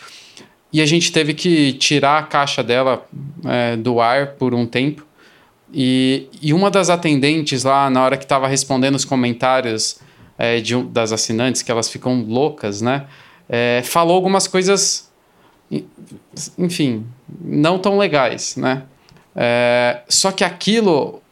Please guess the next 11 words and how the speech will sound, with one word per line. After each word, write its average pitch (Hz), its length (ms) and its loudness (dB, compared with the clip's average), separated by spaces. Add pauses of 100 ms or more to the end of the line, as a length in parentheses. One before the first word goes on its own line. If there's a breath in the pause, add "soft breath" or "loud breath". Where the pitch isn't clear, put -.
(120)
o 147 60 -12
que - 120 -12
que 208 80 0
aconteceu? 196 520 -2 (120)
Aquelas 160 380 -2
páginas 147 500 0
de 123 60 -4
fofoca 156 720 -4 (640 soft breath)
tiraram 151 480 2
print 143 440 -2
disso, 120 420 -8